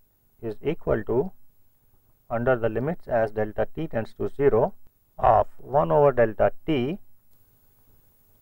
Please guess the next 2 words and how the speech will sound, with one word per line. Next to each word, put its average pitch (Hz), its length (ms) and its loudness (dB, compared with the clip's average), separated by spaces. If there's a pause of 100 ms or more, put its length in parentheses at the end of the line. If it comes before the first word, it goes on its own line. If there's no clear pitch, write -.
(1500)
B 151 280 -2 (1500)
two 123 320 4